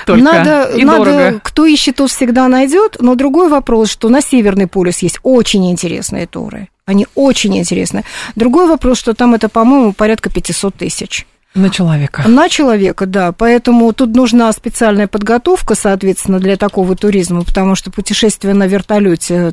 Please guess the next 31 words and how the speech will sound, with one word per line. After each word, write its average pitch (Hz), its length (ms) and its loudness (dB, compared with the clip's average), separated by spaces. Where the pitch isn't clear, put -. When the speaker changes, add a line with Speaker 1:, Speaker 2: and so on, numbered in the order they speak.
Speaker 2:
так 180 120 -6
сказать, - 240 -8
не 226 120 2
каждый 190 340 0
выдержит. 240 460 0
То 190 60 -2
есть, - 160 -2
если 190 200 -2
вы 190 80 -2
собрались 196 480 0
туда 190 260 -2
с 185 60 -2
детьми, 262 400 0
то 214 220 -2
это, 190 160 -4
конечно, 185 380 -4
не 180 60 0
вариант. 160 440 -4
Speaker 1:
У 202 60 -2
нас 196 120 4
в - 20 -16
Тверской 202 320 0
области 185 300 0
есть 175 140 2
неплохой 185 380 2
курорт. 220 460 0
А, 170 400 2
в 165 40 0
Мокшино 185 520 2
строится 208 420 -2
комплекс, 214 540 0